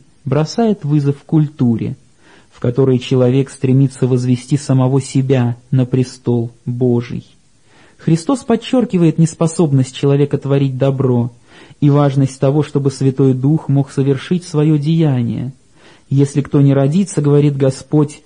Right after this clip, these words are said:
от воды и духа, не может войти в Царствие Божие. Рожденное от плоти есть плоть, а рожденное от духа есть дух».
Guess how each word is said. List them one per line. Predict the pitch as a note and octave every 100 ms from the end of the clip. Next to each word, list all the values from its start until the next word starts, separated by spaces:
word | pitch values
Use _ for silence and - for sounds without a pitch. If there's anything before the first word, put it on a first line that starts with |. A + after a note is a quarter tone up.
| _ -
от | C3
воды | C3+ C3+ C3 C#3+
и | D3+ C#3
духа, | C3 C#3 G3 - B2 B2 - _ _
не | D3 E3+
может | G#3 G#3+ F3+
войти | E3 E3 E3
в | E3+
Царствие | - F#3 E3 - - D3
Божие. | D#3 F3 C3 B2 B2 B2+ _ _ _ _ _
Рожденное | B2+ C3 C3 C3+ C#3+ C3+ C3
от | C3+ -
плоти | B2+ C3+ C3+ C3+ C3 -
есть | C3 B2 A#2+ -
плоть, | - C#3 D3+ B2 - - _ _ _
а | C3 B2+
рожденное | B2 B2 B2 A#2+ A#2+ A#2+ A#2+
от | A#2+ A#2+
духа | A#2+ A#2+ - A#2+ - _
есть | C3 B2 A#2 - - _
дух». | C3+ B2+ C3 A#2 -